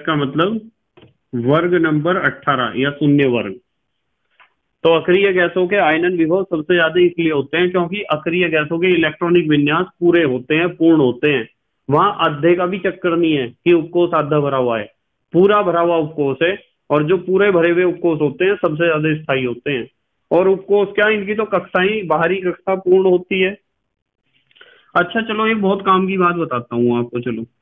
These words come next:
एक heading लिखते हैं note, ठीक है। यदि मैं आपसे पूछता हूं सबसे अधिक, सबसे अधिक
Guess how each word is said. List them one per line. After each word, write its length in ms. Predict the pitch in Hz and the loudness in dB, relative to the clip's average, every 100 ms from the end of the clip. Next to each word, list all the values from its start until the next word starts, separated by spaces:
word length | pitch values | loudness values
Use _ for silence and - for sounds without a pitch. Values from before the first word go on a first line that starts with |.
| _ - | _ -4
एक 120 | 135 | -2
heading 320 | 135 139 156 | 0 2 2
लिखते 280 | 135 127 135 | 0 -2 -2
हैं 120 | 135 | 0
note, 360 | 151 120 110 - _ _ _ _ _ _ _ _ _ _ _ _ _ _ - | 0 -2 -6 -12 _ _ _ _ _ _ _ _ _ _ _ _ _ _ -8
ठीक 260 | - 160 220 | -2 0 0
है। 100 | 220 - _ _ _ _ _ _ _ _ _ _ _ _ | -6 -12 _ _ _ _ _ _ _ _ _ _ _ _
यदि 300 | 123 143 175 | -2 0 0
मैं 120 | 208 208 | 0 0
आपसे 280 | 196 196 208 | 0 -2 -2
पूछता 360 | 170 165 165 | -2 0 0
हूं 200 | 160 196 | 2 2
सबसे 640 | 185 - 165 156 151 185 202 208 220 226 - _ _ _ _ _ _ _ _ 147 | 0 -2 0 0 0 0 2 0 -2 -6 -14 _ _ _ _ _ _ _ _ -2
अधिक, 460 | 143 143 196 185 143 - _ _ _ _ _ _ _ _ _ _ _ _ _ _ - _ _ _ _ _ _ - | 0 2 0 0 -6 -6 _ _ _ _ _ _ _ _ _ _ _ _ _ _ -20 _ _ _ _ _ _ -10
सबसे 600 | 147 147 147 - 175 185 185 143 | -4 -4 -4 -2 0 2 0 -2
अधिक 440 | 135 147 170 | 0 0 0